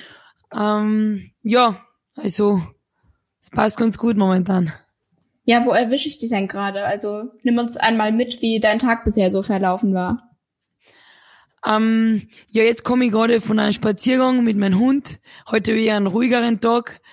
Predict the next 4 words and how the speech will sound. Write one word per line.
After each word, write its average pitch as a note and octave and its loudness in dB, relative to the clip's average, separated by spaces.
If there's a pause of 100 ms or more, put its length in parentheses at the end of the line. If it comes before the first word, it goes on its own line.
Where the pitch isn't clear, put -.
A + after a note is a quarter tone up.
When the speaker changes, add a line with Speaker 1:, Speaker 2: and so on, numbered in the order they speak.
(240)
Speaker 1:
Also G3+ 0 (320)
bin G3+ -2
aufgestanden, A3+ 0
gefrühstückt, A#3+ -2